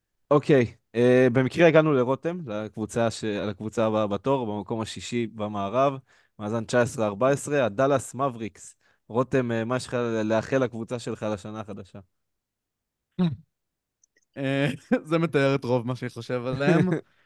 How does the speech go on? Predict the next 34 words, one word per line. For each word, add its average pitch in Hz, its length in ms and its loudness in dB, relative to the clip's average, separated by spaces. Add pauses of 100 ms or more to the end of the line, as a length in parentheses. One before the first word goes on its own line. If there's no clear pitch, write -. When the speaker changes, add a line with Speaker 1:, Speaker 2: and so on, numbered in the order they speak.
Speaker 1:
<laughs> - 460 -20
Speaker 2:
אה, 127 420 0
טוב, 113 320 0 (100)
שני 123 220 -6
דברים. 110 640 -4 (640)
הראשון 143 480 -4
והחשוב 113 400 -4
מכולם, 139 680 -2 (240)
להיפטר 131 720 -4
מדווייט 120 540 -2
פאוול 135 500 2
סוף 143 360 -6
סוף. 156 300 -6
אני 127 80 -6
לא 139 60 -4
מבין, 151 200 0 (400)
Speaker 1:
<laughs> - 420 -14
Speaker 2:
תראה, 233 320 4 (220)
תיפטרו 233 420 4
ממנו. 165 340 4 (380)
Speaker 1:
בסדר, 123 320 0
אבל, 104 240 -2
אה, 107 100 0
עכשיו 123 260 -2
הוא 123 160 -2
לא 120 100 0
משחק 107 340 -12
הרבה. 95 200 -18 (320)
Speaker 2:
בנושא 123 400 -2
זה, 107 220 -2 (600)
אז 113 200 -10
להיפטר 120 300 -6
מדווייט 117 240 0
פאוול. 202 480 0